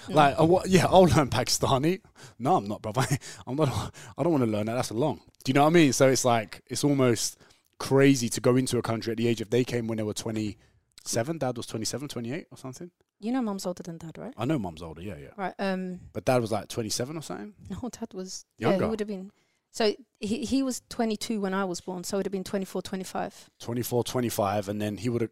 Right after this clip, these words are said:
Speaker 2: yeah, so he would have, yeah, no English at all. Do you
Speaker 1: Oh,
Speaker 2: know what I
Speaker 1: no,
Speaker 2: mean?
Speaker 1: no English whatsoever. So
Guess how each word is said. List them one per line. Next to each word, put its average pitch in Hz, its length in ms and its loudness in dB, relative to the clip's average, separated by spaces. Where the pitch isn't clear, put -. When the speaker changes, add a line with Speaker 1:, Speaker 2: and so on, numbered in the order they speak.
Speaker 2:
yeah, 107 360 -4
so 110 200 -2
he - 120 -4
would 127 120 0
have, 113 120 -8
yeah, 101 160 -4
no 110 260 -4
English 78 340 -12
at - 180 -12
all. - 200 -16
Do 277 60 -2
you 294 60 0
Speaker 1:
Oh, 285 60 4
Speaker 2:
know 247 140 0
what - 0 -
I 277 60 2
Speaker 1:
no, - 60 -
Speaker 2:
mean? 226 60 -2
Speaker 1:
no 294 160 2
English 285 280 0
whatsoever. 262 400 -2
So 285 240 2